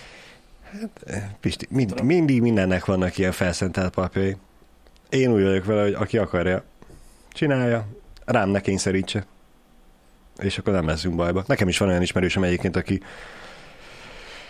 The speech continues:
Speaker 1: rendszeres felhasználója,
Speaker 2: Mhm.
Speaker 1: mert nem kép-, nem, valami alvás problémája van. Egyszerűen nem tud aludni,
Speaker 2: Aha.
Speaker 1: csak ha betép.
Speaker 2: Ó, én is
Speaker 1: Na-,
Speaker 2: hallottam
Speaker 1: na-,
Speaker 2: ilyenekről.
Speaker 1: napközben nem szív semmit, még cigarettát se. Este hazamegy,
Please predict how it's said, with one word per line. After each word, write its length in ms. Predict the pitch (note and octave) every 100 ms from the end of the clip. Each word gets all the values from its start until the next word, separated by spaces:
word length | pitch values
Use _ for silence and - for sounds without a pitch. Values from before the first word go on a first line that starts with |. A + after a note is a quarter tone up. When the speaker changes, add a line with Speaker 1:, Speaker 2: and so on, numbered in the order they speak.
| -
Speaker 1:
rendszeres 600 | - E3+ C#3+ A2+ G2 G2
felhasználója, 840 | - G#2 G2 F#2+ A2+ G#2 A2 A#2 D3+
Speaker 2:
Mhm. 100 | D#3+ - - - - - - -
Speaker 1:
mert 440 | A#2 D3 F3+ - - -
nem 220 | - F2+
kép-, 340 | E2+ G#2+ G#2 G2+
nem, 160 | B2
valami 300 | A#2+ A#2+ G#2+
alvás 320 | A2 G2+ E2 D#2+
problémája 540 | G2 F2+ F#2 F2 F2
van. 180 | F2 E2+
Egyszerűen 400 | - A#2+ D#3 A#2+
nem 100 | G#2+
tud 160 | F#2 F#2
aludni, 280 | B2 C#3 B2
Speaker 2:
Aha. 80 |
Speaker 1:
csak 120 | A#2+ A2+
ha 100 | G#2+
betép. 360 | C#3+ F3 E3+ - - G4+
Speaker 2:
Ó, 40 | D#4
én 80 |
is 100 | A#3+
Speaker 1:
Na-, 80 | F#3
Speaker 2:
hallottam 280 | G3 C#3 F#3+
Speaker 1:
na-, 60 | G3
Speaker 2:
ilyenekről. 240 | F3+ G3+
Speaker 1:
napközben 560 | D#3 B2+ G#2+ A2+ A2+ B2+
nem 200 | G3+ F3+
szív 360 | - D#3 C3 -
semmit, 600 | - G3+ D#3 C#3 - - _ _ _
még 220 | - G#2+ F#2+
cigarettát 580 | E3+ E3 D3 D3 C3+
se. 240 | - C3 A#2+ - - - _ _ _ _ _
Este 480 | - C#3 - A2 G2 - - - -
hazamegy, 480 | G3+ F#3 D3+ B2